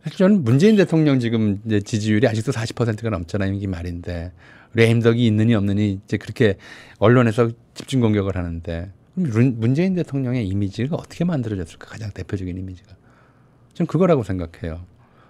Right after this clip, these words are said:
취임 이후에 그 광주 항쟁 기념식 할 때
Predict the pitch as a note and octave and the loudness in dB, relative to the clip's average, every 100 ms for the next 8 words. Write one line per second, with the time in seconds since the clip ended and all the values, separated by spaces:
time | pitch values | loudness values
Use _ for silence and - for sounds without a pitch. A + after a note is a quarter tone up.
0 | _ - F#3 E3 A#2 A2 A2+ D#3 F#3+ - | _ -6 0 2 2 0 0 0 0 -6
1 | _ _ _ _ _ _ - G#2+ G2+ G2 | _ _ _ _ _ _ -6 -2 -2 0
2 | B2 A#2 A2+ A2+ C3+ C3+ G#2 A#2+ A#2 G#2+ | 2 2 0 -2 -8 -8 -4 -2 0 -2
3 | - G#2+ F#2+ F#2+ - - F2+ - F2 E2+ | 0 0 0 -4 -8 -10 -10 -6 -6 -4
4 | E2+ F#2 | -6 -10